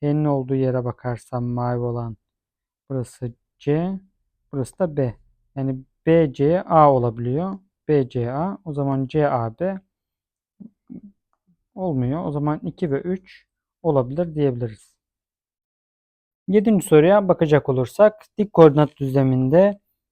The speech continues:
doğrusal f ve fok fonksiyonlarının grafikleri aşağıda verilmiştir. O A eşittir O B ve yeşil üçgen alanı mavi üçgen alanının üç katıdır demiş. G iki eşittir iki olduğuna göre O A kaç birimdir?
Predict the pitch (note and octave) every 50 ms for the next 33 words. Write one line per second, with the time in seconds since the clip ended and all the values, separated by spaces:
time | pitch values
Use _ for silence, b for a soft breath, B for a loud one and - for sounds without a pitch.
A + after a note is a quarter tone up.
0 | _ _ _ G3+ F3 D3 D3+ D3+ D3+ D3+ C#3 - - F3 F3 F3 - F#3+ F3 D#3+
1 | - - - _ C#3+ D3+ E3+ F3+ F3+ - D3+ - - E3 D#3+ - - D#3+ D3 B2+
2 | - - C#3+ C3+ C3 C3 B2+ B2+ B2+ B2+ B2+ A#2+ - B2+ _ - B2+ A#2+ A#2+ A2+
3 | - - C#3 C3 C#3+ D3+ D#3 D#3+ E3+ E3+ E3 D3 - - _ F3+ F3 - _ _
4 | _ _ _ _ _ _ _ _ _ _ - D3 D3 D#3 E3 E3+ F3 D#3 - -
5 | - - _ D#3 D3+ D#3 D3 D3 C#3+ C#3 D3+ E3+ E3+ D#3 D3+ D3 C#3+ C3+ - -
6 | F#3 D#3+ - - - D3+ C#3 C#3 C3+ C3 B2+ B2+ C3 C3 C3 C3+ C#3 D3 D#3+ D3
7 | - - D3+ C#3+ C3+ C3 C3 B2+ B2+ B2 A#2+ A#2+ B2 F3 D3+ - - - - D#3+
8 | - F3 D#3+ D3+ D#3+ D#3+ D#3 D#3+ _ D#3+ D#3 D#3+ E3 D3 - - - _ _ _
9 | _ _ _ _ _ _ _ D3 C#3+ D#3 E3+ E3+ E3 - - - C3 - - -
10 | _ - C3+ C#3 - - E3 D3+ C3+ C#3 C3 B2+ B2 C3 C#3 D3+ - - D3+ C#3+
11 | C3+ C#3+ D3 - - C3 - _ _ C3+ C3 C3 C3 D3 D3+ -